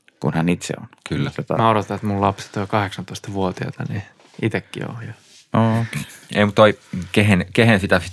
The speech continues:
Speaker 2: purkaa, niin sehän tässä kyllä sitä kautta, kun lapset kasvaa isommaksi, niin oikeasti niiden kanssa kommunikointi muuttuu ihan erilaiseksi.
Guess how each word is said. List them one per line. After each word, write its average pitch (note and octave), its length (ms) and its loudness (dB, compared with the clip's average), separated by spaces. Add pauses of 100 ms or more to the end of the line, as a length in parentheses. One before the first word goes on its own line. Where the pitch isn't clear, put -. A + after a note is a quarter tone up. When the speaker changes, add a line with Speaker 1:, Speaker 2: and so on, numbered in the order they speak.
Speaker 2:
purkaa, F2 420 4
niin E2 220 0 (180)
sehän G#2+ 300 4
tässä - 180 -2
kyllä F2 220 4 (440)
sitä E2+ 260 0
kautta, D#2+ 240 4
kun D#2+ 160 2
lapset E2 300 2
kasvaa C#2+ 480 2 (180)
isommaksi, D#2+ 460 -4
niin D#2 260 -4
oikeasti D#2 440 -2
niiden D2+ 340 -6
kanssa D2 300 -4
kommunikointi C#2 720 -2
muuttuu B1 400 -8
ihan D2 180 -6
erilaiseksi. G#1+ 600 -6